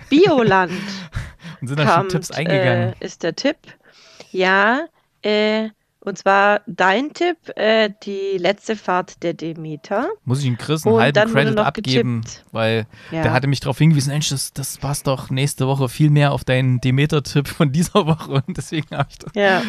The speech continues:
Speaker 2: Ja, mal schauen.
Speaker 1: Und der Martin hat noch getippt, äh,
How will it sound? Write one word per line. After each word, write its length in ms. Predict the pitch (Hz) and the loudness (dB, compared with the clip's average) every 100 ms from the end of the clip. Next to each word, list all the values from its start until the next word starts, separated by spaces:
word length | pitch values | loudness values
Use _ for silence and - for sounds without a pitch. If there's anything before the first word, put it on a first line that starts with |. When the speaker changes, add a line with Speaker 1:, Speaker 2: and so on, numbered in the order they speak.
| 160 180 165 _ | -8 -14 -16 _
Speaker 2:
Ja, 260 | - 110 110 | -8 -6 -6
mal 120 | 107 | -8
schauen. 280 | 107 104 101 113 - - | -4 -4 -4 -10 -18 -2
Speaker 1:
Und 400 | 220 247 254 - | 2 4 2 0
der 160 | 196 196 | 0 0
Martin 720 | 196 196 196 233 - 320 311 | -2 -4 0 0 0 -2 0
hat 180 | 294 285 | -2 -2
noch 160 | 262 - | -8 -6
getippt, 520 | 214 262 220 - - | -2 -2 -2 -4 -2
äh, 160 | - | -2